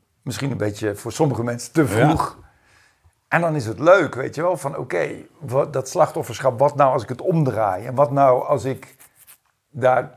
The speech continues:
Speaker 1: de witte man neerzet die zichzelf
Speaker 2: Mm.
Speaker 1: als slachtoffer ziet van die
Speaker 2: Ja.
Speaker 1: cultuur? En wat is zijn monoloog? Wat gaat hij vertellen? Nou ja, dat vind ik een grappig en origineel, eh,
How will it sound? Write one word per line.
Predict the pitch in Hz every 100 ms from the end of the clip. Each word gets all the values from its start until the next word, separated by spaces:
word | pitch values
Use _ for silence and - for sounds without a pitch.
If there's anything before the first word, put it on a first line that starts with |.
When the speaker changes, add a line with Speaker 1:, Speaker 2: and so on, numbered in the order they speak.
| -
Speaker 1:
de | 113 135
witte | 147 131
man | 131 143 160 151 143
neerzet | 131 151 143 127 139 156 160 -
die | 123 123
zichzelf | 120 127 143 160 156 151
Speaker 2:
Mm. | -
Speaker 1:
als | 139
slachtoffer | - 170 156 - 143 139
ziet | 107 143 -
van | 135 117
die | 160
Speaker 2:
Ja. | - -
Speaker 1:
cultuur? | - 170 160 170 180 - _ _ _ _ _
En | 113
wat | 135
is | 160 -
zijn | 190 180 165
monoloog? | 151 131 123 113 107
Wat | 127 127
gaat | 139
hij | 127 143 170
vertellen? | 127 - 123 98 90 - _ _ _ _ - _ _ _ _ _
Nou | 127
ja, | 131
dat | 127 117
vind | 151 151
ik | 160
een | 113
grappig | - 156 - 135 -
en | 139
origineel, | 151 110 143 143 143 127 143 - _ - - - _ _ _
eh, | 131